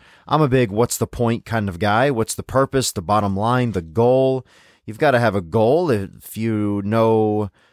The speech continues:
whether or not you're doing the right thing or if you're being successful in your purpose.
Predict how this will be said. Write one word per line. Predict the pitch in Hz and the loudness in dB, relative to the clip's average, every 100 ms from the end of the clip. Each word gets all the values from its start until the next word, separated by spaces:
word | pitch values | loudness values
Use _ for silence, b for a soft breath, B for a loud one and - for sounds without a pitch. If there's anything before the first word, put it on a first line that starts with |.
| _ | _
whether | - 117 113 107 | -2 0 2 2
or | 104 | 2
not | 110 113 - 98 | 2 0 -2 -6
you're | 101 | -4
doing | 113 139 | 0 0
the | 123 | 2
right | 110 101 | 2 0
thing | - 117 151 185 | -2 0 0 2
or | 110 | 0
if | - | 0
you're | 107 101 98 | -2 0 0
being | 110 107 | -2 -4
successful | - - 147 165 - 143 139 | -6 -4 0 0 -2 -2 -2
in | 123 | 0
your | 101 | -2
purpose. | 95 - 196 139 156 185 - | -2 -2 -2 0 -2 -2 -4